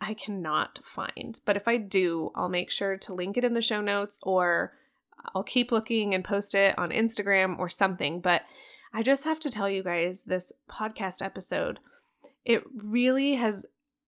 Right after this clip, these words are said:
been the launching point of this idea of homeschooling.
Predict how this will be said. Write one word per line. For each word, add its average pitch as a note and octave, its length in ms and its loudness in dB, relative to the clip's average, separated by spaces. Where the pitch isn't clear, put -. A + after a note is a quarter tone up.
been A3 260 4
the G#3 120 6
launching F3+ 720 0
point C4 500 -2
of F#3 360 0
this F#3 280 0
idea F3 280 0
of - 80 -8
homeschooling. - 720 -6